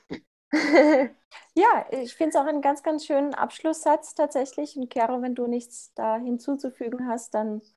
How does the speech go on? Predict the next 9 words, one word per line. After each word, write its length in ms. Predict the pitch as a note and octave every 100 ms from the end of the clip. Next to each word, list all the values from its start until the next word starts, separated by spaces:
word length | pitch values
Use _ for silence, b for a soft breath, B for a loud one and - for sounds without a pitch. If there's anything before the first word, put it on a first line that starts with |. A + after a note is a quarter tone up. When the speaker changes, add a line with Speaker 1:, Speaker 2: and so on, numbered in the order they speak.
| b b b b _
Speaker 2:
glaube 340 | - G3 G#3 A3
ich, 120 | A3
ist 180 | A3 G3+
es 80 | A3
auch 120 | G#3+
eine 160 | G#3 G#3
sehr 240 | F#4 F#4+
Speaker 1:
<laughs> 0 |
Speaker 2:
schöne, 560 | F4 G#4 G4+ G3+ G3+